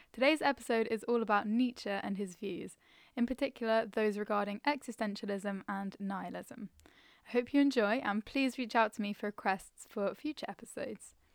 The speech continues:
We've already said that Nietzsche is well known for his contribution to existentialism. So existentialism is a branch of philosophy that emphasizes the existence of the vid-, individual as an autonomous agent in control of their own future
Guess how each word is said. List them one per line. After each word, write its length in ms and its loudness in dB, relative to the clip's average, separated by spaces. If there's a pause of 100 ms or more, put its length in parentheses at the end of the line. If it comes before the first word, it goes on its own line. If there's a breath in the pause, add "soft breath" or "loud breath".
(760 soft breath)
We've 100 2
already 220 6
said 240 2
that 140 0
Nietzsche 320 2
is 320 2
well 160 8
known 260 2
for 120 -12
his 140 -4
contribution 720 -6
to 140 -6
existentialism. 1000 -6 (760 soft breath)
So 280 2
existentialism 960 0
is 260 0
a 60 -4
branch 400 4
of 80 -2
philosophy 560 -2
that 180 -4
emphasizes 800 -2
the 100 0
existence 680 -4
of 140 -6
the 80 -8
vid-, 340 0
individual 720 0 (140)
as 300 -2
an 160 -4
autonomous 580 -4
agent 460 -4 (480 loud breath)
in 80 0
control 360 4
of 80 0
their 160 2
own 200 6
future 400 -6